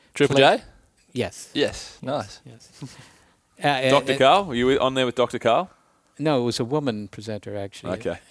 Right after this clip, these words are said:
Speaker 2: can't, can't remember her name. But in any case, uh, classical is what I buy for myself. I listen to almost every musical genre. There's, there are very few genres that I don't like. There are a couple,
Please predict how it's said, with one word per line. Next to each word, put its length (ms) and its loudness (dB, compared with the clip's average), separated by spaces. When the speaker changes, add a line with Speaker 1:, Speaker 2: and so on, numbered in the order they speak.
Speaker 2:
can't, 220 -18
can't 140 -20
remember 200 -20
her 40 -16
name. 140 -12
But 180 0
in 140 0
any 140 2
case, 360 -2
uh, 60 -4
classical 520 -2
is 80 -8
what 140 -2
I 80 -2
buy 220 -4
for 140 -14
myself. 280 -10
I 100 2
listen 280 0
to 120 2
almost 380 -2
every 220 -2
musical 360 -4
genre. 300 -4
There's, 240 -2
there 180 -2
are 40 -4
very 260 2
few 220 -4
genres 440 -2
that 100 0
I 60 0
don't 240 -4
like. 200 -6
There 140 -6
are 80 -2
a 60 -6
couple, 440 -6